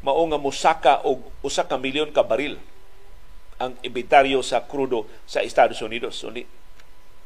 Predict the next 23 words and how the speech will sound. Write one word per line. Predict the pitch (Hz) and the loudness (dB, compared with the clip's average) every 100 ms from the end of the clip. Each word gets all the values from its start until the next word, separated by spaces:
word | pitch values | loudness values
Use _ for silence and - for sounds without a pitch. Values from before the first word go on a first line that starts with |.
| - - 190 | -12 -2 0
us-us, | 190 - 139 151 - - - - - | 0 4 2 2 -6 -12 -12 -12 -6
posible | 139 - 151 139 131 | -4 -4 -2 -2 0
nga | 123 110 - - - - - - - - - - - | 0 -2 -4 -12 -12 -12 -12 -12 -12 -12 -12 -12 -8
dili | 143 143 | -4 -4
maayo | 127 113 139 135 123 | -2 2 2 4 0
ang | - 113 98 | -2 -6 -10
supply. | 78 135 151 143 69 - - - | -8 -2 6 6 4 -6 -12 -10
Mao | 107 120 | -4 -2
na | 135 | 0
ang | - 123 110 95 - | 0 -2 -4 -10 -10
gibasihan | 135 135 135 135 135 | -4 -2 0 2 2
sa | 127 | 0
mga | 117 | -6
oil | 113 127 127 | -2 -2 -2
traders | 139 123 110 113 - | -4 -4 -4 -6 -6
nganong | 117 107 | -8 -8
nisaka | 107 131 123 123 - | -2 0 4 2 2
og | 107 | -4
usa | - 151 | -6 -4
ka | 120 | -4
dolyar | 113 131 123 | 0 4 4
kada | 127 117 | 4 0
baril | 107 120 123 | 0 0 -2